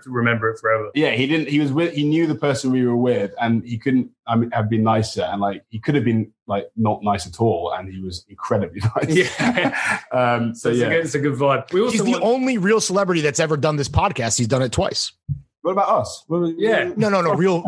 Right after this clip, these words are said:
Speaker 3: real famous people. You heard me,
Speaker 1: Uh,
Speaker 3: right?
Speaker 1: sorry.
Speaker 3: I didn't know if the inter-, if they cut out or something.
Speaker 1: Yeah, sorry,
Speaker 2: Not these
Speaker 1: sorry.
Speaker 2: chances.
Speaker 1: Not these chances.
Speaker 3: <laughs>
Speaker 1: Not these shitbags. The, um, the, the other, the guy, uh, there are a lot of actually, there are actors that we really want for season
Speaker 2: Stephen
Speaker 1: two as
Speaker 2: Gut-,
Speaker 1: well.
Speaker 2: Steve Guttenberg.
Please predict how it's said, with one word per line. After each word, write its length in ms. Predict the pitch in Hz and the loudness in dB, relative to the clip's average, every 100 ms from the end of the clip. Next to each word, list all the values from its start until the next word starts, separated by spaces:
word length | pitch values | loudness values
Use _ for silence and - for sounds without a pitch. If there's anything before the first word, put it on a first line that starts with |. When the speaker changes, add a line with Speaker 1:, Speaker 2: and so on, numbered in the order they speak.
| - | -2
Speaker 3:
real 200 | 151 180 | 2 2
famous 320 | 160 139 123 - | 2 0 0 0
people. 260 | 123 - | 0 0
You 80 | 135 | 2
heard 120 | 147 | 2
me, 80 | 190 | 2
Speaker 1:
Uh, 60 | 190 | 0
Speaker 3:
right? 160 | 127 | 0
Speaker 1:
sorry. 120 | - 196 | 0 2
Speaker 3:
I 40 | |
didn't 100 | 160 | 2
know 100 | 160 | 2
if 120 | 156 | 2
the 160 | 147 147 | 0 2
inter-, 140 | 160 | 0
if 160 | 151 135 | 0 0
they 80 | 139 | 0
cut 200 | - 135 | 2 2
out 200 | 131 113 | 2 0
or 40 | |
something. 380 | 95 95 78 73 | -2 -4 -4 -2
Speaker 1:
Yeah, 160 | 170 - | 0 0
sorry, 220 | - - | 0 0
Speaker 2:
Not 100 | 175 | 2
these 220 | 175 147 | 0 0
Speaker 1:
sorry. 0 | |
Speaker 2:
chances. 460 | 170 160 156 - 113 | 2 2 0 -2 0
Speaker 1:
Not 160 | 170 | 2
these 200 | 170 151 | 2 0
chances. 380 | - 165 185 - - | 2 2 2 0 -8
Speaker 3:
<laughs> 120 | - - | -8 -2
Speaker 1:
Not 120 | 170 | 0
these 200 | 165 - | 2 2
shitbags. 560 | 170 156 135 120 117 - - - | 0 0 0 0 -2 -8 -12 -12
The, 220 | - 117 190 | -2 0 2
um, 220 | 180 175 - - | 0 -2 -8 -6
the, 140 | 214 | -4
the 120 | 190 196 | 0 2
other, 240 | 208 214 | 2 0
the 120 | 185 | -2
guy, 300 | 151 202 202 | 0 2 2
uh, 320 | 202 - - 190 180 - | 0 -6 -4 -4 -4 -2
there 140 | 196 | 2
are 40 | |
a 60 | 196 | 4
lot 200 | 220 226 | 2 2
of 120 | 180 | -2
actually, 360 | 175 - 170 165 - _ | -4 -2 -2 -2 -8 _
there 160 | - 175 | 0 2
are 60 | 180 | 2
actors 320 | 190 175 135 | 0 -2 -2
that 80 | 143 | 2
we 100 | 139 | 2
really 220 | 135 131 | 4 2
want 200 | 127 120 | 0 -4
for 60 | |
season 360 | - - 123 113 | -6 -4 -2 -2
Speaker 2:
Stephen 240 | 110 143 | 0 0
Speaker 1:
two 40 | 135 | 0
as 80 | 127 | 0
Speaker 2:
Gut-, 120 | 139 | 0
Speaker 1:
well. 80 | 110 | -2
Speaker 2:
Steve 280 | - 156 139 | -4 -2 0
Guttenberg. 600 | 147 143 143 156 151 | 0 0 0 0 0